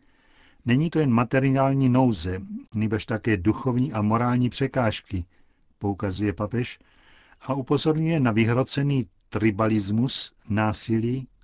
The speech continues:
korupci, ponižování žen i dětí a rovněž na fundamentalistický terorismus namířený proti křesťanským komunitám.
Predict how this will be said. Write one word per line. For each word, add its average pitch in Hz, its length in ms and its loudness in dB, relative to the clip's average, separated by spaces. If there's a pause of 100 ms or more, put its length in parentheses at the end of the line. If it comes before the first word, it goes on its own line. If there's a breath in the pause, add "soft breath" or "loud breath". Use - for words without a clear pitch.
korupci, 120 680 -2 (420 soft breath)
ponižování 113 720 2
žen 117 260 2
i 101 120 -6
dětí 127 500 -2 (500 soft breath)
a 117 140 -2
rovněž 139 380 -2
na 127 140 0
fundamentalistický 135 1200 -4
terorismus 104 840 0 (100)
namířený 110 500 2
proti 101 280 -2
křesťanským 113 680 -4
komunitám. 92 720 -4